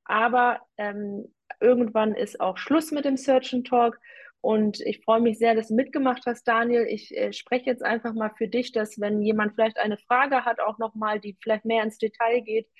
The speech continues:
dass er sich sicherlich an dich wenden kann oder auch über, über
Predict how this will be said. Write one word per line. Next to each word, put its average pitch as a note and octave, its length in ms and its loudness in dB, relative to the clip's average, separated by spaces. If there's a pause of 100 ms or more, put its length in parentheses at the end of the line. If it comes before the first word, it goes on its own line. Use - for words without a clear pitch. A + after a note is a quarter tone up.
(240)
dass G#3+ 180 0
er G#3+ 120 0
sich G#3 160 -2
sicherlich A3+ 460 -2
an G#3 120 -4
dich G3+ 160 -12
wenden B3 320 -2
kann A3 260 -4
oder G3+ 340 -2
auch G3 220 -4
über, F#3+ 440 -2 (100)
über F#3+ 320 -4